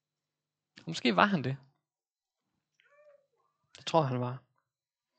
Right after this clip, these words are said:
Disciplen må have tænkt, og det er også det, en, egentlig farisæerne og de skriftkloge siger, "Jamen, Jesus, hvis du lader dig omgive af det her mennesker, så bliver dit navn jo sværtet til.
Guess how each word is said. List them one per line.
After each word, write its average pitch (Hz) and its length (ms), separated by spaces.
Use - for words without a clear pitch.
Disciplen 196 360
må 156 60
have 139 120
tænkt, 180 380
og 151 140
det 156 80
er 156 40
også 160 120
det, 190 100
en, 156 300
egentlig 147 280
farisæerne 139 480
og 135 40
de 139 40
skriftkloge 156 540
siger, 151 340
"Jamen, 190 300
Jesus, 202 560
hvis 190 120
du 190 120
lader 180 120
dig 170 160
omgive 190 500
af 151 60
det 165 100
her 165 140
mennesker, 156 400
så - 200
bliver 180 140
dit - 100
navn 185 280
jo 123 80
sværtet 147 480
til. 233 320